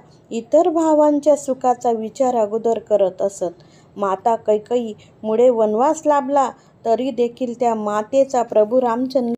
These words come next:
कधीही तिरस्कार, द्वेष केल्याचे ऐकायला येत नाही.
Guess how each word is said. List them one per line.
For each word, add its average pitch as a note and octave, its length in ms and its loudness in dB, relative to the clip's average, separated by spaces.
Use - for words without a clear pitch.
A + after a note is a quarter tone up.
कधीही B3 560 6
तिरस्कार, A#3+ 720 2
द्वेष B3 380 6
केल्याचे A3+ 640 4
ऐकायला A#3+ 580 6
येत F3+ 440 2
नाही. D#3+ 160 -2